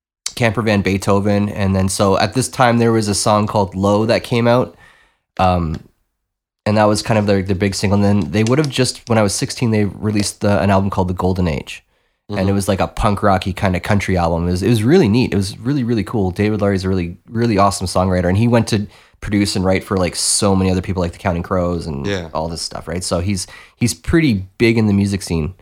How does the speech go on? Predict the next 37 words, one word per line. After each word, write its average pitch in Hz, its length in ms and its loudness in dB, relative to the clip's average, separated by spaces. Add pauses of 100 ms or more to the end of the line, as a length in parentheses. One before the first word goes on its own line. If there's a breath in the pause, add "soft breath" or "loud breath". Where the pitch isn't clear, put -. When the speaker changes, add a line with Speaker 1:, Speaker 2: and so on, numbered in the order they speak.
(300 soft breath)
Speaker 2:
Did, 143 240 0
Speaker 1:
and 117 140 4
Speaker 2:
were, 123 40 4
Speaker 1:
even 127 140 2
still. - 380 -4 (160)
Speaker 2:
were 135 80 0
these 131 200 -4
guys 120 300 -2
that 113 80 -6
you 113 100 -4
knew 117 140 -2
in 98 60 -4
high 104 180 -4
school, 196 300 -6
or? 117 500 -4
Speaker 1:
No, 143 160 8
no, 127 80 6
no. 104 220 4
These, 123 260 2
these, 139 240 2
these 139 240 4
were, 123 160 4
like, 101 220 2
all, 101 140 2
like, 92 180 0
major 92 540 -2 (200)
musicians. 95 400 -2
So, 107 300 2 (320 loud breath)
uh, 107 140 2 (260)
Jason 135 260 4
Hoffman 123 320 4
was 98 140 0
my 98 80 0
friend 92 200 0
in 90 60 0
high 85 140 -4
school. - 400 -12